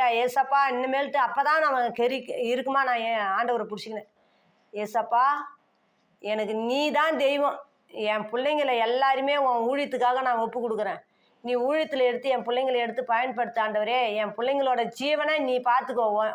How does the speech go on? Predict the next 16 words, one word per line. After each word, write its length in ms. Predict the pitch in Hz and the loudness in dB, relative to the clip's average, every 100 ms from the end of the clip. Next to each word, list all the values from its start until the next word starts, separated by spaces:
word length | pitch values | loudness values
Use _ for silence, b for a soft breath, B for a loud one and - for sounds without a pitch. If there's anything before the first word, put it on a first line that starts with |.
| 214 | -2
உன் 240 | 220 254 | 0 0
க-, 160 | 240 240 | 0 2
ஒப்-, 540 | 240 247 - - 220 226 | 2 0 -6 -16 -4 0
உன்னிடத்துல 600 | 254 285 302 311 320 311 | 2 2 0 0 2 2
ஒப்பு 220 | 220 262 | 2 -2
கொடுக்குற 280 | 269 247 226 | -2 0 0
ஆண்டவரேன்னு 440 | 220 220 220 214 | -2 -2 -4 -4
சொல்லிட்டு 240 | 214 220 | -6 0
அப்பதான் 400 | 254 233 226 240 | 0 2 2 2
ஆண்டவர்கிட்ட 380 | 233 233 208 196 | 2 0 -6 -4
ஒப்பு 220 | 208 202 | -6 -4
கொடுத்துட்டு 360 | 214 196 202 233 269 b b b _ | -6 -8 -8 -8 -10 b b b _
நான் 260 | 214 208 196 | -2 0 0
உண்மையா 540 | 233 285 311 311 285 269 | 0 2 2 2 2 2
ஆண்டவர்கிட்ட 500 | 247 240 226 208 214 | 2 0 -2 -2 -2
நானு 300 | 202 196 | -2 -2